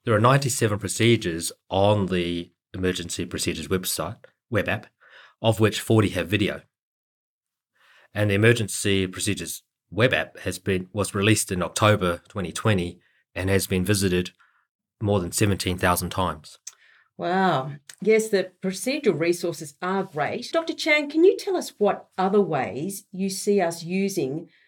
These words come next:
Speaker 2: the E C I resources in the emergency department or as part of our regular self or organisation-led education?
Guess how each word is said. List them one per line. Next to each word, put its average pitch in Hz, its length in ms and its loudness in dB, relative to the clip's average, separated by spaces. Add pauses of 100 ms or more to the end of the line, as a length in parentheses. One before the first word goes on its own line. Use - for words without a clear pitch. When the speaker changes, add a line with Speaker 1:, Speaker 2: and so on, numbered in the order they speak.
(160)
Speaker 2:
the 185 200 0
E 190 60 4
C 190 240 0
I 165 140 2
resources 151 800 -4
in 180 180 0
the 175 80 4
emergency 160 500 0
department 139 720 -10 (240)
or 202 140 2
as 190 100 2
part 196 380 -2
of 190 100 0
our 165 160 0
regular 160 500 -2
self 160 560 -2 (100)
or 160 180 -2
organisation-led 147 1200 -2
education? 139 880 -8